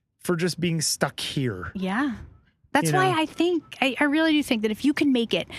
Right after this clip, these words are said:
Speaker 2: until we are o-, able to open, and the smaller theaters can produce one or two man person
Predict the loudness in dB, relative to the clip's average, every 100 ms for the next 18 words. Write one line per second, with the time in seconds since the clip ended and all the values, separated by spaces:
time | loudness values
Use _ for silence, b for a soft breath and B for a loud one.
0 | B -4 0 0 0 0 0 0 0 -2
1 | -2 -2 -2 -4 -4 -4 -4 -6 B 2
2 | 2 4 4 4 4 2 0 0 0 -4
3 | B B -6 0 0 0 0 0 0 -2
4 | 0 0 0 -2 -2 0 2 2 0 -2
5 | -6 -12 -8 -4 -4 -4